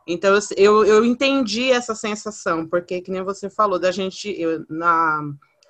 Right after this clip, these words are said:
os nossos sentidos, eles ficam, né?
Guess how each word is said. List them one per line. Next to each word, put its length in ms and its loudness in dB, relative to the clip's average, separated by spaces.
os 140 -6
nossos 300 0
sentidos, 580 -6
eles 260 -4
ficam, 380 -6
né? 340 -4